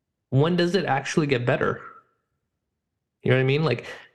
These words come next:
every exercise has a time and place, but you have to adapt,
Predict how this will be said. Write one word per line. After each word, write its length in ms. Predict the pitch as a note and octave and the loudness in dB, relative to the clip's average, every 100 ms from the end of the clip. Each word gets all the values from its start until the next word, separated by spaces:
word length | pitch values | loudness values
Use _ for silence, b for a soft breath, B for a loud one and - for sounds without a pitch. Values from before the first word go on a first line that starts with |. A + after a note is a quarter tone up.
| - | 0
every 260 | C#3 F3+ E3+ | 2 2 0
exercise 520 | D#3+ F3 D#3+ D3 C#3 | 0 -2 0 -2 0
has 200 | C#3 B2+ | 0 0
a 60 | |
time 340 | A#2+ - D3 B2+ | -2 0 2 2
and 120 | A2+ | -2
place, 480 | - C3 - - - | 0 0 0 -8 -4
but 260 | - A#2 | -2 0
you 120 | A#2 B2+ | 0 0
have 540 | - C3+ C#3+ - - | 0 0 0 -4 -8
to 600 | - D3 C3+ B2 A#2+ A#2+ B B B B _ _ _ _ - | 0 2 4 2 0 -4 B B B B _ _ _ _ 0
adapt, 920 | B2 A#2+ - B2 D3 C#3+ - - | 0 0 0 0 0 -4 -8 0